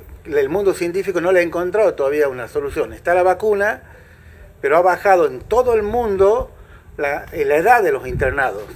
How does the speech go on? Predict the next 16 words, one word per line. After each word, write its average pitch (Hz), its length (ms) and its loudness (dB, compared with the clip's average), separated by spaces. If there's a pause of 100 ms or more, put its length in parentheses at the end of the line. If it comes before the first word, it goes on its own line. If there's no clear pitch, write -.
(520)
Y 151 200 -4
eso 190 560 2
trae 151 180 0
más 196 200 0
complicaciones 202 840 0
porque 135 280 -10
al 120 80 -6
bajar 147 280 -2
la 185 100 0
edad 196 120 4
de 202 80 2
los 180 140 -2
internados 190 380 -4
están 190 220 -4
más 196 320 -6
tiempo 240 560 -6